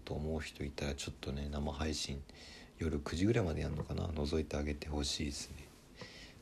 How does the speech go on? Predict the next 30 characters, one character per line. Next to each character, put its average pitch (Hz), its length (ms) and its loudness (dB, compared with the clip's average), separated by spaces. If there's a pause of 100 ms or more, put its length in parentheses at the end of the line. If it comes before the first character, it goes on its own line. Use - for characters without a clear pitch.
で、 80 140 2
な 82 100 4
ん 87 100 4
か、 73 220 2 (540)
終 76 180 6
わ 80 80 8
り 78 60 6
そ 85 180 4
う 80 40 4
に 80 40 2
な 80 120 4
っ - 20 0
た - 180 0
ら、 73 100 0 (800)
ぶ - 120 0
っ - 20 0
た - 200 -2
た 78 140 0
き 76 60 -4
起 82 160 6
こ 85 120 4
す - 120 4
の 78 100 0
か、 - 140 -6 (800)
放 - 140 2
置 76 200 0
す - 120 -2
る 76 60 2
の 73 120 0
か。 - 120 -4